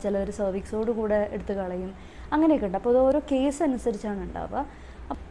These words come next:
ഏതൊക്കെ കേസിലാണ് യൂട്രസ് അല്ലെങ്കിൽ ഹിസ്റ്ററെക്ടമി നടക്കുന്നത് എന്ന് വെച്ച് കഴിഞ്ഞാൽ, ഇപ്പോൾ ഫൈബ്രോയിഡ് ഉള്ള കേസാണെന്നുണ്ടെങ്കിൽ, യൂട്രസിനകത്ത് ഫൈബ്രോയിഡ് വലിയ മുഴ പോലെയൊക്കെ ഉണ്ടായിട്ടുള്ള അവസ്ഥയിലൊക്കെ ആണെന്നുണ്ടെങ്കിൽ ചിലവർക്ക്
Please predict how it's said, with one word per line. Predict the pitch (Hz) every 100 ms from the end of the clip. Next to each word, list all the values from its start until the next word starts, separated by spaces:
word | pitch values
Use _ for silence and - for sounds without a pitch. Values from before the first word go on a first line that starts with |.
| -
ഏതൊക്കെ | 262 277 330 370 359 294
കേസിലാണ് | 262 262 254 302 285 202 196 202 277 -
യൂട്രസ് | 226 214 220 208 214
അല്ലെങ്കിൽ | 202 208 208
ഹിസ്റ്ററെക്ടമി | 220 - 240 233 247 240 254 - 214
നടക്കുന്നത് | 196 196 226 226 233
എന്ന് | 233 214
വെച്ച് | 180
കഴിഞ്ഞാൽ, | 180 175 175
ഇപ്പോൾ | 214 196 214
ഫൈബ്രോയിഡ് | 196 202 233 233 240 233
ഉള്ള | 196 180
കേസാണെന്നുണ്ടെങ്കിൽ, | 170 180 175 180 175 185 196
യൂട്രസിനകത്ത് | 196 233 226 226 190 254 247
ഫൈബ്രോയിഡ് | 214 196 185 190 185
വലിയ | 190 214
മുഴ | 208 202 214
പോലെയൊക്കെ | 226 208 208 196
ഉണ്ടായിട്ടുള്ള | 185 190 185 190 185
അവസ്ഥയിലൊക്കെ | 175 - 190 180 190
ആണെന്നുണ്ടെങ്കിൽ | 180 180 214 302 -
ചിലവർക്ക് | 233 196 175 294